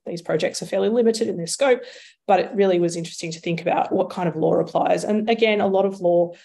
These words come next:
does apply because you really can't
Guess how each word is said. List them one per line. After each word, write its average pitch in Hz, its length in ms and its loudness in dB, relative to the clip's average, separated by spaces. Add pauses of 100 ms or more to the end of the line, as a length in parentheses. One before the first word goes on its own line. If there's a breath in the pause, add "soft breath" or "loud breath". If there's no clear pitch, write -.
(160 loud breath)
does 220 180 6
apply 185 420 2
because 175 580 -6 (100)
you 208 220 -6
really 220 280 2
can't 185 460 -8